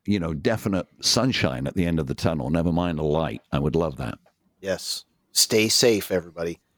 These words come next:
Speaker 2: But yeah, I mean,
Speaker 1: Mm-hmm.
Speaker 2: you're right. We had albums this year that were a direct result of the quarantine. Nobody was planning
Speaker 1: Yeah.
Speaker 2: on pu-, uh, on a new Paul McCartney album this year or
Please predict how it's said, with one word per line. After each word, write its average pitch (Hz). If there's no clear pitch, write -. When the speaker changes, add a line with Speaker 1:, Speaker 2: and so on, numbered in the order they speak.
Speaker 2:
But 165
yeah, 185
I -
mean, -
Speaker 1:
Mm-hmm. -
Speaker 2:
you're 151
right. 170
We 127
had 123
albums 120
this 123
year 107
that 101
were 104
a 95
direct 110
result 113
of 107
the 104
quarantine. 120
Nobody 147
was 131
planning 160
Speaker 1:
Yeah. 139
Speaker 2:
on 127
pu-, -
uh, 143
on 147
a 127
new 131
Paul 123
McCartney 107
album 107
this 101
year 101
or 101